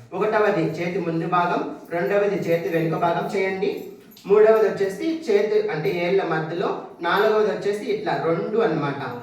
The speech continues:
ఐదవది వచ్చేసి బొటన వేలు, సేమ్ రెండు ఏళ్ళు, ఆరవది వచ్చేసి ఇట్లా గోళ్ళు, ఏడవది వచ్చేసి ఇట్లా ఇక్కడి వరకు అయితే రుద్దుకో-, I mean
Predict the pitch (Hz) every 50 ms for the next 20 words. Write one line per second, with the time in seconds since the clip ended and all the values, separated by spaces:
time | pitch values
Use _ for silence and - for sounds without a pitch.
0 | - - - - - - 156 170 190 208 208 220 220 220 208 196 190 - 202 196
1 | 190 - - 294 - 175 180 175 175 196 190 196 190 190 190 190 202 240 196 -
2 | - 208 196 196 190 180 165 165 160 165 190 190 185 180 180 180 190 175 - -
3 | - - - - - 175 175 196 208 208 208 196 180 170 175 196 190 - 262 220
4 | - - 170 165 160 160 - - 165 175 180 190 190 208 240 - - - - -
5 | - - - - 190 202 208 208 214 208 185 170 - 214 214 214 - - - 180
6 | 165 165 160 - 202 196 190 190 185 202 - 185 180 - 240 220 202 160 160 156
7 | 160 160 147 - - 151 156 170 -